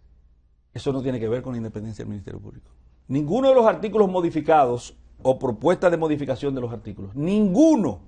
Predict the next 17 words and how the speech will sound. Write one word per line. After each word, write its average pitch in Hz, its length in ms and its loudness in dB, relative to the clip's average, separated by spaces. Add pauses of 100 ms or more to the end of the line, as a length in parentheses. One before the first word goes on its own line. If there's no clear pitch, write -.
(600)
tratan 185 560 2
aspectos 165 600 -2
relativos 233 800 -2 (720)
a 190 400 4 (720)
lo 127 180 0
que 135 120 0
tiene 160 340 0
que 139 140 2
ver 160 480 2
con 131 200 -2
la 131 80 0
independencia 120 640 -4
del 104 100 -2
Ministerio 90 320 -8
Público. 90 380 -14
Y - 40 -14
mira, 165 320 -2